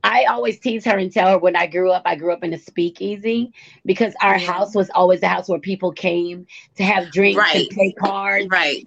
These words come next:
Speaker 1: She
Speaker 2: Yeah,
Speaker 1: always
Speaker 2: yeah.
Speaker 1: brought the energy around.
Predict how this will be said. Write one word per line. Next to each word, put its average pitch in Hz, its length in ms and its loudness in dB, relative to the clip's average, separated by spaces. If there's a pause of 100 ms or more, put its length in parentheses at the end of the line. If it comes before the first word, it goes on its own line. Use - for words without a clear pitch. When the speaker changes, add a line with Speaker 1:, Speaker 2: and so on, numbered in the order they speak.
Speaker 1:
She 277 100 4
Speaker 2:
Yeah, 147 220 2
Speaker 1:
always 254 640 0
Speaker 2:
yeah. 208 80 -4
Speaker 1:
brought 214 240 -2
the 226 140 2
energy 196 320 2
around. 151 320 -4